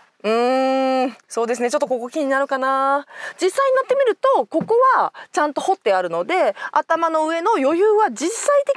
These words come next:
にはあるんですけども、視覚的にここがちょっとね、気になるかなと。ここ、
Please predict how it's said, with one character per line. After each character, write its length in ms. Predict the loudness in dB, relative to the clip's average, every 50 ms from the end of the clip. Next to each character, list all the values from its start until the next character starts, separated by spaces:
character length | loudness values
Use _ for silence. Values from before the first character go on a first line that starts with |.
| 0
に 80 | 2 2
は 80 | 2 2
あ 40 | 2
る 80 | 0
ん 20 | 0
で 80 | 0
す 60 | 0 0
け 80 | 0
ど 100 | 0 0
も、 60 | 0
視 120 | -2 -2 -2
覚 220 | -2 -2 -2 0
的 140 | -2 -2 -2
に 140 | -2 -2 -2
こ 120 | -2 -2
こ 100 | -2 -2
が 80 | -2 -2
ち 60 | -2
ょ 40 | -4
っ 20 | -6
と 100 | -4 -4
ね、 140 | -6 -6
気 100 | -6 -8
に 80 | -6 -4
な 80 | -4 -4
る 100 | -4 -4
か 100 | -4 -4
な 100 | -4 -4
と。 140 | -6 -8
こ 120 | -8 -8 -6
こ、 120 | -4 -6